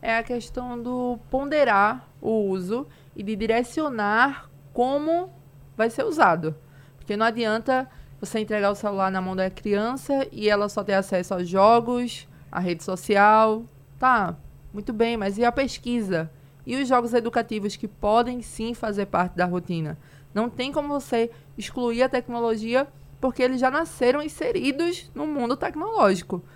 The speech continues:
Então, é só a questão de direcionamento. Cabe aos adultos, como responsáveis e,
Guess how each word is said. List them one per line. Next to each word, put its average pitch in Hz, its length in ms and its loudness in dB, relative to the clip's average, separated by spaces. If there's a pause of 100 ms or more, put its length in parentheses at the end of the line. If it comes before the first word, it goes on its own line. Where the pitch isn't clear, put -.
(320)
Então, 214 560 -2
é - 200 -4
só 254 140 -2
a 294 100 2
questão 285 380 -4
de 269 120 -2
direcionamento. 262 960 -2 (580)
Cabe 196 260 4
aos 196 160 0
adultos, 202 680 0
como 180 260 -4
responsáveis 180 1000 2
e, 175 260 -8